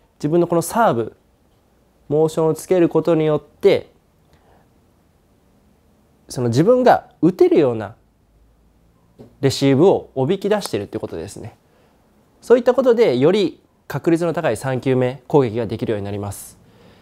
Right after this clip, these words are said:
えー、特にそのマリン選手とかペンホルダー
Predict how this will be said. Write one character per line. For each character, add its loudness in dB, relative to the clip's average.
え -2
ー、 -20
特 4
に 4
そ -4
の 0
マ 2
リ 0
ン -2
選 -6
手 -10
と -10
か -8
ペ -2
ン 0
ホ 0
ル 0
ダ -4
ー -16